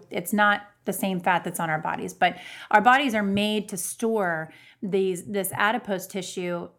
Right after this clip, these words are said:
around our bodies for the, the times of famine, for the times that we didn't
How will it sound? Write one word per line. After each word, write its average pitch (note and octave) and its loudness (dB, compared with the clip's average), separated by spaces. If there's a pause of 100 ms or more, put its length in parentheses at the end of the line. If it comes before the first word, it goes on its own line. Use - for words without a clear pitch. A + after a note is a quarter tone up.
(140)
around G3+ 2
our F#3+ 2
bodies E3+ -2 (180)
for A#3+ -2
the, F3+ -6 (100)
the G3 -2
times G3+ -2
of F3+ -4
famine, F3 -6 (260)
for B3 2
the A3+ 0
times G3 -2
that G3 2
we F#3+ 0
didn't F#3+ 0